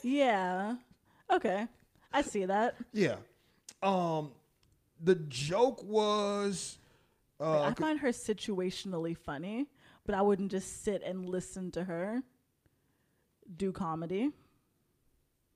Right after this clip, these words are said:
Speaker 2: She said, "My husband was going down on me," or as he calls it, "Squid Game." And then she throws in a bunch of references to,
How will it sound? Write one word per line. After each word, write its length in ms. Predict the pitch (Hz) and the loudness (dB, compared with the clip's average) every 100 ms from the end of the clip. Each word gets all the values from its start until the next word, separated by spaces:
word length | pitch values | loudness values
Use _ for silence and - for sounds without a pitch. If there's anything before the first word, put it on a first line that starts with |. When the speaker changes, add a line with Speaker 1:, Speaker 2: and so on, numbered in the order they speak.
| _ _ _ _ _ _ _ | _ _ _ _ _ _ _
Speaker 2:
She 260 | - 190 196 | -6 -2 0
said, 640 | - 160 151 139 131 127 - _ _ _ _ _ _ _ | 2 2 4 4 2 -2 -8 _ _ _ _ _ _ _
"My 200 | - 135 135 | -2 0 2
husband 420 | 139 185 180 170 | 6 8 8 4
was 120 | 151 | 2
going 320 | 135 151 151 | 4 6 6
down 320 | 135 139 135 120 | 4 2 2 2
on 200 | 110 104 | 0 -2
me," 340 | 101 98 101 _ _ _ _ _ _ _ | -2 -4 -8 _ _ _ _ _ _ _
or 160 | - 262 | 4 4
as 80 | - | 4
he 160 | 185 | -2
calls 400 | 170 139 113 104 | 0 0 2 0
it, 120 | 101 - _ _ _ _ | -4 -8 _ _ _ _
"Squid 500 | - - 165 151 107 | -8 4 8 8 6
Game." 340 | 107 85 73 - - _ _ _ _ _ _ _ _ _ _ _ _ _ _ _ _ | -4 -6 -12 -18 -20 _ _ _ _ _ _ _ _ _ _ _ _ _ _ _ _
And 160 | 147 139 | -4 -2
then 100 | 143 | -2
she 280 | 143 151 143 | -2 -4 -2
throws 340 | - 156 160 151 | 2 4 4 2
in 100 | 147 | -2
a 40 | |
bunch 340 | 123 120 147 147 | -2 0 -2 -2
of 300 | 139 120 120 | -6 -6 0
references 640 | 139 135 135 123 127 120 | 0 0 -6 -4 -4 -4
to, 180 | - 127 | -4 -6